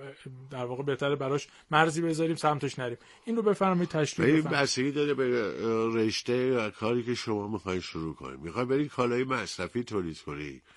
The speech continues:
Speaker 2: خب، یه بحثه. توی مملکت به هر حال کالای مصرفی جالبه. من یه مثال بزنم. من وقتی که دکترامو از آلمان گرفتم و برگشتم کشور و خواستم اینجا کار،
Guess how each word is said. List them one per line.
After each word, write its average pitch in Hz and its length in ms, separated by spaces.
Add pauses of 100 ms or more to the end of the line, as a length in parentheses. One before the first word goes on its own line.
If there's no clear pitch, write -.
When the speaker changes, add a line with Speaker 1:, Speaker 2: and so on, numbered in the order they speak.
(520)
Speaker 2:
خب، 98 260
یه 110 140
بحثه. 90 480
توی 98 260
مملکت 98 760
به 95 140
هر 90 120
حال 98 220
کالای 92 440
مصرفی 87 520
جالبه. 107 580 (640)
من 135 160
یه 143 120
مثال 123 420
بزنم. 98 320
من 107 320 (120)
وقتی 95 480
که 98 160
دکترامو 101 440
از 92 460 (100)
آلمان 90 380
گرفتم 92 400
و 90 200
برگشتم 90 760 (420)
کشور 87 360 (680)
و 82 100
خواستم 87 460
اینجا 85 340
کار، 85 380